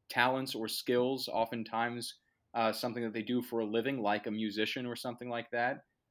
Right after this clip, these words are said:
Um, and also, as in your own work, doing awake surgery, even for spine, when you have patients that are perhaps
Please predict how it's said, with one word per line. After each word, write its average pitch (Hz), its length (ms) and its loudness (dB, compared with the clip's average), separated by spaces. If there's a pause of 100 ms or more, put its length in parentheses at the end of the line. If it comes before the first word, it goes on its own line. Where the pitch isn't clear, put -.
(140)
Um, 113 420 2
and 123 120 4
also, 143 340 6
as 123 300 4
in 127 160 -2
your 120 180 4
own 175 180 4
work, 117 280 2
doing 120 240 2
awake 117 260 2
surgery, 123 480 -2
even 120 160 -4
for 117 140 -6
spine, 135 600 2 (260)
when 120 120 0
you 123 140 4
have 120 260 2
patients 127 560 0
that 120 300 6
are 117 180 4
perhaps 117 500 -2